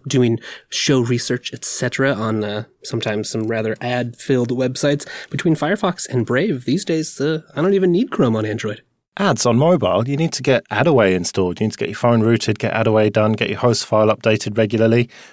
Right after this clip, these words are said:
Speaker 2: No more ads, Wes.
Speaker 1: We can't all be as cool as you, Joe.
Speaker 2: <laughs> That's true. Well, another thing Firefox is going to start doing is blocking tracking, pretty much wholesale, really.
Speaker 1: Yeah, to start with, they've identified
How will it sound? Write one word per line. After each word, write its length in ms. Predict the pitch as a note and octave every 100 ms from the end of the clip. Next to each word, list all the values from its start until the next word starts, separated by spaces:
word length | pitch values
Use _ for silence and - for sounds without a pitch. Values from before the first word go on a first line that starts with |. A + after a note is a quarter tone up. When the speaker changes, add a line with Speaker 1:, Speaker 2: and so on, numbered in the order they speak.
| -
Speaker 2:
No 160 | G#2+ A2
more 240 | G#2+ G2+
ads, 220 | G#2+ -
Wes. 300 | F#2 F2 - _ -
Speaker 1:
We 140 | A#2+
can't 320 | A2+ C3+ B2+ -
all 280 | B2 C3+ C3
be 120 | A#2+
as 140 | A2+
cool 320 | - C3 A2 G#2
as 140 | G2+
you, 120 | A#2
Joe. 300 | - - - - - - C3+ - C3 - - -
Speaker 2:
<laughs> 800 | - - - - - - - -
That's 220 | G2 E2+
true. 340 | - G2+ F#2+ - - - - -
Well, 280 | C3+ A#2+ -
another 340 | A#2+ C#3+ F3
thing 240 | F3 G#2+
Firefox 460 | F#2 G2+ F#2 G2 -
is 100 | F#2
going 200 | - F#2+
to 40 |
start 280 | F#2 - F#2+
doing 320 | - G2 G#2
is 420 | A2 A2 G#2 G#2 - - -
blocking 460 | B2 B2+ C3 A#2
tracking, 680 | - - C#3+ - F2+ D#2+ - - - _ _ _
pretty 260 | - - D#3+
much 200 | C3+ -
wholesale, 600 | - B2+ G2+ F2+ F2 E2+
really. 420 | A#2+ E3 - G2 _
Speaker 1:
Yeah, 140 | - G#3
to 40 |
start 240 | F3+ - -
with, 180 | G#3+
they've 180 | E3 D3
identified 640 | C3+ C3+ C#3+ C#3 A#2+ A2+